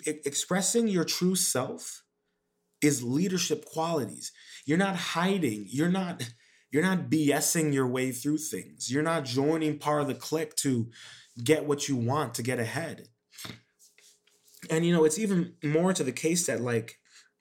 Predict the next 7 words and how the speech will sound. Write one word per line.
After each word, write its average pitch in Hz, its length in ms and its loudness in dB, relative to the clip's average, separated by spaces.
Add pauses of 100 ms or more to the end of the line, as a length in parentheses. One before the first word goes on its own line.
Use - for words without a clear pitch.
(200)
I 202 140 2
appreciate 120 960 -2 (480)
and 139 80 2
I 180 100 2
respect 165 580 0
someone 113 480 0
more 160 520 0